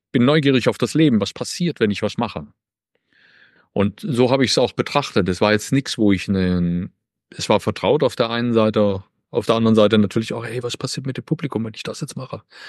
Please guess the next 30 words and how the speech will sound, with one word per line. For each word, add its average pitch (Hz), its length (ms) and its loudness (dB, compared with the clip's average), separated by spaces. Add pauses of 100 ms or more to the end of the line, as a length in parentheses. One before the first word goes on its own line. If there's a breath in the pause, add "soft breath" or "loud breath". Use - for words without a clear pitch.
(320 loud breath)
Und 107 120 4
ich 101 120 2
weiß 107 280 2
noch, 123 300 -2 (240)
wie 117 140 2
ich 107 160 2
in 107 160 0
der, 95 400 2 (1900)
in 110 140 -2
dem 101 160 2
Zentrum 113 440 0
war 90 160 4
an 92 100 4
dem 90 140 4
Abend 95 400 0
und 92 140 -4
dort, 90 400 -4
äh, 95 280 -2
unterrichtet 95 600 -4
habe. 85 320 -2 (1040 soft breath)
Und 104 140 0
ich - 120 -2
zum - 160 0
ersten 113 500 0
Mal, 101 760 2 (160)
äh, 98 220 -2
mit 101 260 -2
hundert, 113 320 2
hundertfünfzig 104 640 0
Leuten 98 540 0